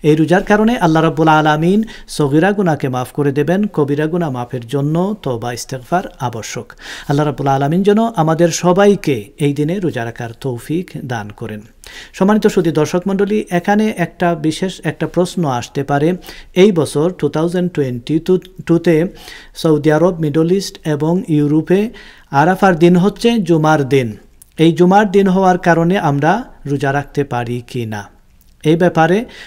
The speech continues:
হয়তো অনেকে কনফিউশনে থাকতে পারেন। হাদিস শরীফের মধ্যে এসেছে, "ওয়ালা তাখতাসু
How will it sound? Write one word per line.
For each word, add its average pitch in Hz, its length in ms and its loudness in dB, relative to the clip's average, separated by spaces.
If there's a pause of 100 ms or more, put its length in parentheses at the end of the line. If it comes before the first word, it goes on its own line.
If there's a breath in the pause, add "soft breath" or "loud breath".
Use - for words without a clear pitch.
হয়তো 151 300 0
অনেকে 156 320 -2
কনফিউশনে 175 720 -4
থাকতে 135 380 -6
পারেন। 120 400 -8 (680 loud breath)
হাদিস 196 320 0
শরীফের 208 300 2
মধ্যে 160 320 0
এসেছে, 175 320 -2
"ওয়ালা 170 400 2
তাখতাসু 165 880 -4